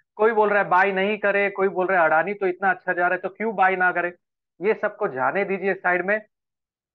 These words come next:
खुद analyze करते हैं, देखते हैं कि क्या करना चाहिए। तो मैं share करता हूँ बहुत ही quickly आपके सामने मेरी screen जिसके अंदर है Reliance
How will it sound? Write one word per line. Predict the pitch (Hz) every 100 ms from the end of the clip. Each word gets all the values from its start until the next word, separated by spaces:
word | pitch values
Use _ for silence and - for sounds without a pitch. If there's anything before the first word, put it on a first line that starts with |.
| _
खुद | - 269 226
analyze | 202 196 190 180 -
करते | 165 -
हैं, | 156 - _ _ _
देखते | 139 202 202 254
हैं | 247
कि | 240
क्या | - 185
करना | 180 160 147
चाहिए। | 139 160
तो | 202
मैं | 190 202
share | - 202 202
करता | 202 202
हूँ | 180
बहुत | 165 165 208
ही | 214
quickly | - 190 196 220 220 _ _ -
आपके | 233 233 214
सामने | 202 180 165 190 220
मेरी | 202 208
screen | 196 _ - - 214 240
जिसके | 180 175 -
अंदर | 170 147 143
है | 175 214
Reliance | 143 131 123 123 135